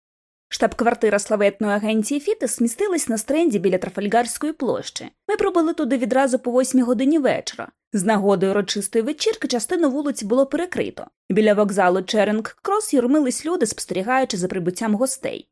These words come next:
Обабіч мармурових дверей чаша горів вогонь. Уздовж стін на освітлених щитах заввишки в два поверхи були зображені єдинороги з ліхтарами на передніх копитах.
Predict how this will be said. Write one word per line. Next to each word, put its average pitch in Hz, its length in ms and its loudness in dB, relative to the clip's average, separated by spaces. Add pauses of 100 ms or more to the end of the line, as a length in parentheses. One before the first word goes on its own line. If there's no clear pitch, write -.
Обабіч 240 500 4
мармурових 240 580 4
дверей 370 360 4
чаша 349 320 0
горів 262 380 2
вогонь. 226 540 0
Уздовж 220 440 2
стін 453 320 0
на 240 80 4
освітлених 220 520 0
щитах 190 460 0
заввишки 196 540 0
в 190 60 -4
два 196 180 0
поверхи - 600 0 (200)
були 403 200 4
зображені 285 640 4
єдинороги 233 600 2
з 185 60 -4
ліхтарами 233 520 2
на 214 100 2
передніх 220 460 0
копитах. - 680 -6